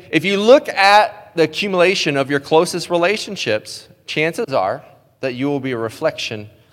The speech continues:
of those relationships. And so I believe that to be true, that if you show me your friends, that I can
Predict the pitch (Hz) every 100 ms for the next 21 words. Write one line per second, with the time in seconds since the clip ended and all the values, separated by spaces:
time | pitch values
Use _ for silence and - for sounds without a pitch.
0 | _ - 123 113 82 78 - 95 85 -
1 | 90 - - - - _ _ _ _ _
2 | _ _ _ _ _ - 107 131 127 135
3 | 139 143 135 143 - 175 120 107 110 123
4 | - 156 170 175 170 - 190 135 147 196
5 | - - _ _ _ _ _ _ _ _
6 | _ _ _ _ _ _ _ - 120 120
7 | 123 127 127 127